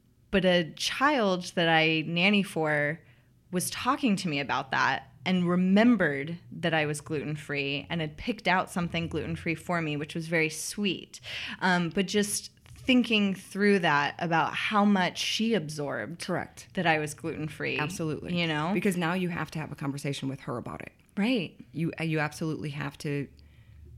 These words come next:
Speaker 2: define that for her and tell her why that you do that.
Speaker 1: Yeah, which we
Speaker 2: Because
Speaker 1: did in that
Speaker 2: Perfect.
Speaker 1: moment. Um,
Speaker 2: Excellent.
Speaker 1: have that conversation of, like, gluten makes me feel sluggish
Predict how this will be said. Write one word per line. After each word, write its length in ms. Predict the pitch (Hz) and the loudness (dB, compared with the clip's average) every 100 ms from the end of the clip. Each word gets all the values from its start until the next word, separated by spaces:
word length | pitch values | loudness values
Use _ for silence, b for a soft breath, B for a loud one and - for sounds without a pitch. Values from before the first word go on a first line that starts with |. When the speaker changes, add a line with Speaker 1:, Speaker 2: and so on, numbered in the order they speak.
| - - - - - 151 | -20 -20 -20 -20 -14 -6
Speaker 2:
define 440 | 180 - 175 170 | -4 0 0 2
that 220 | 170 151 - | 2 0 -4
for 120 | 160 | -10
her 380 | - 143 147 214 | -4 -4 -2 -4
and 340 | - 147 139 139 | -4 -2 0 -2
tell 240 | 165 143 | -6 -6
her 180 | 147 156 | -4 -6
why 640 | 139 143 135 143 185 233 226 | -4 -4 -4 -2 -2 -2 -4
that 180 | 220 | -6
you 140 | - 202 | -4 -2
do 180 | 196 175 | -2 -2
that. 320 | 147 - - | -2 -4 -6
Speaker 1:
Yeah, 400 | 196 185 175 170 165 | -4 0 0 -2 -4
which 240 | 175 220 170 | 0 2 4
we 60 | |
Speaker 2:
Because 140 | 233 214 | 4 4
Speaker 1:
did 360 | 226 208 147 | 4 4 0
in 140 | - 185 | -2 2
that 80 | |
Speaker 2:
Perfect. 140 | 175 175 | 2 2
Speaker 1:
moment. 400 | 175 156 135 - - | 0 0 -4 -8 -4
Um, 80 | 170 | -2
Speaker 2:
Excellent. 360 | 160 143 139 131 B B | 0 0 -2 -6 B B
Speaker 1:
have 240 | - 202 196 | 0 4 6
that 180 | 170 - | 4 0
conversation 760 | 151 139 147 117 - 110 110 | -4 -4 -4 -6 -4 -6 -8
of, 340 | - 170 151 160 | -4 -2 -2 -4
like, 240 | 143 123 | -6 -6
gluten 320 | - 156 165 | -6 -4 -2
makes 240 | 156 147 - | -4 -6 -6
me 140 | 143 | -6
feel 340 | - 127 117 | -6 -8 -8
sluggish 680 | - - 262 269 262 254 - | -10 -4 0 2 2 0 -4